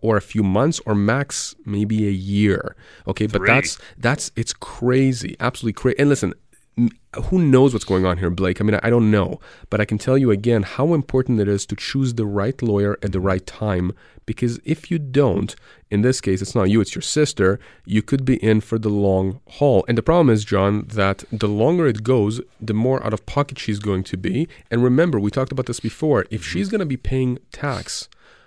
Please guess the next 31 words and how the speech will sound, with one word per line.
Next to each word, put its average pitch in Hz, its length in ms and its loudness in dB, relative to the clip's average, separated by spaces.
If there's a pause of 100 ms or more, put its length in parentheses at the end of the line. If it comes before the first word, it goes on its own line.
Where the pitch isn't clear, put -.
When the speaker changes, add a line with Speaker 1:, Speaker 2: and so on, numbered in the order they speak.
(160)
Speaker 1:
r-, 113 160 -6
on 113 100 2
the 107 80 2
retroactive 117 800 -2
amounts 98 840 -2
when 110 180 2
there 104 140 4
is 143 80 2
Speaker 2:
Right. - 80 -4
Speaker 1:
time 160 120 2
for 160 120 -6
settlement, 170 420 0 (180)
her 175 120 2
tax - 420 -8
bill 117 240 0
is 135 180 -2
gonna 113 200 0
be 123 140 -2
huge. 175 720 -2 (220)
So - 160 0
again, 143 240 4
remember, 120 600 2 (500)
uh, 110 180 -2 (120)
choose 170 320 0
the 135 100 6
right 131 260 4
lawyer 143 300 6
at 113 80 2
the 113 80 0
right 113 300 0
time. 107 480 -2